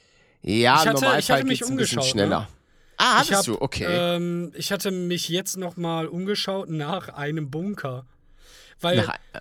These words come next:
Speaker 2: meine Idee war schon immer irgendwie, ja gut, ich würd gerne in einem Bunker schlafen,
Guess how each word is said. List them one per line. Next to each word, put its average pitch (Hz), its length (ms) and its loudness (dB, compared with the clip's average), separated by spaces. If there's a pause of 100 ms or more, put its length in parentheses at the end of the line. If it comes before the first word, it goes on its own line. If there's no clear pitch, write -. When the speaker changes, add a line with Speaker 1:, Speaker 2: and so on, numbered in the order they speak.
(120)
Speaker 2:
meine 247 300 2
Idee 226 320 0
war 202 120 2
schon 185 240 0
immer 220 260 0
irgendwie, 202 400 -4 (400)
ja 190 140 -2
gut, 208 280 -6 (160)
ich 151 300 -4
würd 202 180 -2
gerne 185 260 0
in 160 140 -6
einem 147 120 -2
Bunker 147 420 -4
schlafen, 147 840 -8